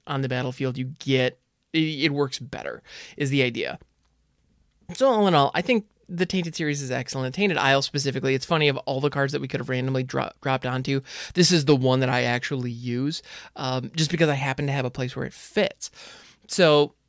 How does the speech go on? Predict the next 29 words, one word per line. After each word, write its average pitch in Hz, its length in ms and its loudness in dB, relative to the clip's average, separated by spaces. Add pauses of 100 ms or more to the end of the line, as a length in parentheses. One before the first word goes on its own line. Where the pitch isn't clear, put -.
(300)
the 180 140 4
other 214 160 4
thing 196 180 2
about 139 400 2 (140)
this 151 160 -4
particular 143 280 -2
series 156 340 0
that 131 100 0
I 131 40 -2
find 131 280 -6
interesting 143 640 -4 (340)
is 160 360 -2
that 160 380 -2 (920)
this 190 260 -2
was 285 80 -8
back 220 260 0
in 156 100 -2
Torment, 156 680 -2
which, 156 180 -6
if - 120 -8
I'm 196 180 2
not 277 260 0
mistaken, 254 520 0
was 160 160 0
an - 80 -8 (100)
asymmetrical 151 840 -6
set. - 500 -10 (320)
I 151 100 0
know 214 460 -2